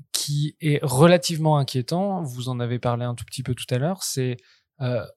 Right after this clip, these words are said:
les eaux chaudes en arrivant en Antarctique déstabilisent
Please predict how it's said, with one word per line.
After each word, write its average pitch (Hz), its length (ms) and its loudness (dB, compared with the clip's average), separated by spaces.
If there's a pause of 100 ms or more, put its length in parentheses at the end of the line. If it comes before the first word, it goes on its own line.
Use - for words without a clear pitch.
(480)
les 139 300 0
eaux 151 80 4
chaudes 170 460 4
en 127 120 2
arrivant 139 500 4
en 127 120 -2
Antarctique - 840 -6 (320)
déstabilisent 165 920 0